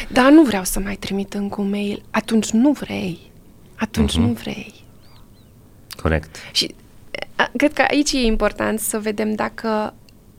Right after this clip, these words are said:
Speaker 2: ceea ce spun este susținut de comportamente. Când vreau să fiu mai bun, fac efortul respectiv. Vreau să slăbesc, mă, să mănânc cu mai puțin o prăjitură, simplu.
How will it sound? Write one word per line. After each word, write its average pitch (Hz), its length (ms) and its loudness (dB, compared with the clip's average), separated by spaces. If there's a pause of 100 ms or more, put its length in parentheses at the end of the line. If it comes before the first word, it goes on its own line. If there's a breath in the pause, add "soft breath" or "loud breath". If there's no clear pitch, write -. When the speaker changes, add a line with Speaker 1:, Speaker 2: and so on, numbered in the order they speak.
(500)
Speaker 2:
ceea 233 260 0
ce 233 200 -4
spun 247 420 -2
este 226 380 -2
susținut 220 500 -2
de 220 100 -2
comportamente. 202 1160 -6
Când 208 220 -2
vreau 220 240 2
să 247 180 -6
fiu 220 200 -6
mai 202 180 -4
bun, 240 320 -4
fac 233 220 -4
efortul 208 580 -10
respectiv. 202 640 -14 (400 loud breath)
Vreau 240 240 -4
să - 140 -8
slăbesc, - 640 -4
mă, 208 220 -6
să 208 140 -6
mănânc 196 280 -2
cu - 60 -14
mai 196 140 -8
puțin 196 280 -8
o 190 40 -6
prăjitură, 196 480 -6
simplu. - 760 0